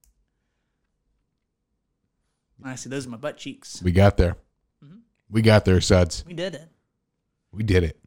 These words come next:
Speaker 1: Comedy. Discovered.
Speaker 2: We discovered something.
Speaker 1: Yeah. Well, I'm sure that there's a whole,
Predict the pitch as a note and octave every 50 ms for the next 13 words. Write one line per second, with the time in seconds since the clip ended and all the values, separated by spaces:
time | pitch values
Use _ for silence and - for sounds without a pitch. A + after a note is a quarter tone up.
0 | _ _ _ _ _ _ _ _ _ - - G#3+ C#4+ D#4+ D#4+ C4 G3+ D#3 C3+ A2+
1 | A2 - _ _ _ _ _ _ _ _ _ _ _ _ - C#3+ - - - G#3+
2 | A3+ A3 E3 C#3 A#2 A2 A#2 - _ _ _ _ _ _ _ _ _ _ _ _
3 | _ _ _ _ _ _ _ _ _ _ _ _ _ _ _ _ _ _ - _
4 | _ _ _ _ _ _ _ _ _ _ _ _ _ _ _ _ _ _ - -
5 | - _ - A#2 B2+ D3+ E3+ E3+ D3+ - - C#3+ C3+ A#2 A2 F#2+ E2 - - -
6 | - - - F#2 - - - _ _ _ _ _ _ _ D3+ D3 D3+ C#3+ C#3 B2+
7 | A#2+ - _ _ _ _ _ _ _ _ _ _ _ _ _ _ _ _ _ _
8 | _ _ _ _ _ _ _ - F#3 F#3+ F3+ F#3+ F#3 E3+ - G#3+ G#3+ G3+ F3 D#3
9 | D3+ D3+ D#3+ D#3+ D#3 C#3+ D3+ C3+ C3+ D#3 D#3+ D#3+ E3 E3 E3 E3+ E3 -